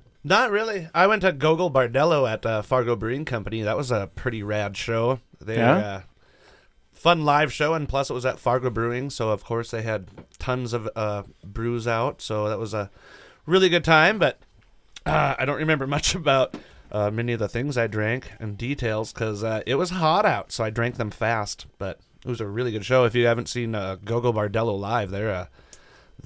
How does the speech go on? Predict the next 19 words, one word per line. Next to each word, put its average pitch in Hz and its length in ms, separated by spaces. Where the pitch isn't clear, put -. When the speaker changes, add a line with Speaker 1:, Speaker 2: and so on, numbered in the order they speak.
Speaker 1:
they're 131 220
a 160 80
lot 131 300
of 120 80
fun 127 180
to 113 80
watch. 123 460
Their 131 120
lead 170 220
singer, 170 360
I 139 80
don't 143 160
think, 139 180
had 127 140
a 117 40
shirt - 400
the 120 120
whole 139 200
time, 127 440